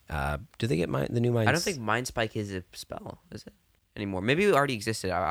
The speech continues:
Speaker 1: I
Speaker 2: don't
Speaker 1: think
Speaker 2: think
Speaker 1: it's,
Speaker 2: they get it
Speaker 1: I think it's
Speaker 2: anymore.
Speaker 1: the Xanathar's.
Speaker 2: I don't think they have it, though. In looking here in
Speaker 1: Yeah.
Speaker 2: Tasha's, they don't get that. They get Enlarge and Reduce.
Speaker 1: Yeah.
Speaker 2: Um,
Speaker 1: Uh,
Speaker 2: they also get Intellect Fortress, the new spell, too.
Speaker 1: Yeah, right. I
Speaker 2: But
Speaker 1: mean,
Speaker 2: that's
Speaker 1: so,
Speaker 2: third level. I,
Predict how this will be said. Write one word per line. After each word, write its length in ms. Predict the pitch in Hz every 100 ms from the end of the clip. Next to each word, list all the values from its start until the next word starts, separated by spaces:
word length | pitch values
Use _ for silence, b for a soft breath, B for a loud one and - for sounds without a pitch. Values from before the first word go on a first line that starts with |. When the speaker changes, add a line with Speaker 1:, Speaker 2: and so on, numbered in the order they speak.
| 95
Speaker 1:
I 40 |
Speaker 2:
don't 80 | 117
Speaker 1:
think 0 |
Speaker 2:
think 100 | 175
Speaker 1:
it's, 100 | -
Speaker 2:
they 80 | -
get 140 | 90
it 40 | -
Speaker 1:
I 40 |
think 160 | - 208
it's 220 | 190 -
Speaker 2:
anymore. 200 | 98 127
Speaker 1:
the 120 | -
Xanathar's. 320 | 64 - - -
Speaker 2:
I 100 | 107
don't 160 | 123 147
think 160 | 147 127
they 120 | 107
have 240 | 110 104
it, 140 | - -
though. 200 | 58 82
In 240 | 110 107 90
looking 280 | 117 127 104
here 400 | - - 107 98
in 80 | 90
Speaker 1:
Yeah. 160 | 80
Speaker 2:
Tasha's, 320 | 92 101 87 92
they 80 |
don't 180 | 87 87
get 180 | - 87
that. 180 | 78 82
They 100 | 104
get 200 | 107 - -
Enlarge 400 | 101 98 98 95
and 100 | 85
Reduce. 560 | 87 98 65 - - -
Speaker 1:
Yeah. 180 | 50 - - - B B B
Speaker 2:
Um, 320 | 87 82 85 -
Speaker 1:
Uh, 340 | 80 80 80
Speaker 2:
they 40 | 80
also 120 | 78
get 100 | -
Intellect 360 | 117 120 139 135
Fortress, 440 | 147 143 165 165
the 140 | - 101
new 140 | 98
spell, 400 | - - 87 95
too. 380 | - 90 87 85
Speaker 1:
Yeah, 80 | - - 359
right. 220 | - -
I 60 | -
Speaker 2:
But 80 | -
Speaker 1:
mean, 100 | 127 123
Speaker 2:
that's 60 | 139
Speaker 1:
so, 140 | 123
Speaker 2:
third 140 | 117 98
level. 180 | 95
I, 140 | 64